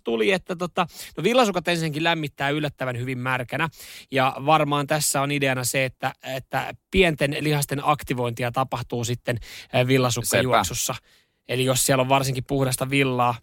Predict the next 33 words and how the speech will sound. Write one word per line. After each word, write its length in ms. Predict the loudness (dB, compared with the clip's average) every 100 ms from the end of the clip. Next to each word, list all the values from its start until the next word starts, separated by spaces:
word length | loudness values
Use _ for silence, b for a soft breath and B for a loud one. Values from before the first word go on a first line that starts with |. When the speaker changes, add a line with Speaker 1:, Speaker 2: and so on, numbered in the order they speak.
| 2
Speaker 1:
Mä, 140 | 4
mulla 220 | 6 6 6
on 20 |
ollut 140 | 4
vaan 160 | 0 2
huonoja 280 | 0 0 -2
kokemuksia 500 | -4 -4 -6 -8 -10
sitten 200 | -10 -6
villasukista, 440 | -6 -6 -10 -12
koska 160 | -10 -6
mun 200 | -6 -2
villasukat 420 | -4 -4 -6 -4
on 40 |
aina 120 | -4 2
paakkuuntunut, 760 | 4 4 2 -8 -10 -8 -10 -12 -10
jos 140 | -6 -2
ne 60 |
on 140 | -2 -2
niinku 240 | -4 -4 -8 _ B B B B B
saanut 220 | 2 6 8
Speaker 2:
Mm, 60 |
Speaker 1:
lunta. 300 | 6 6 4
Ja 120 | 6 6
Speaker 2:
joo, 200 | 6 4
Speaker 1:
sitten, 220 | 2 2
Speaker 2:
kyllähän 180 | 2 2
Speaker 1:
sitten 240 | 2 4
joku 20 | 4 4
Speaker 2:
paakkuuntuu. 160 | 4
Speaker 1:
just 200 | 4 2
laittoi 360 | 2 2 0 -2
sitä, 280 | 0 0 0
että 240 | -2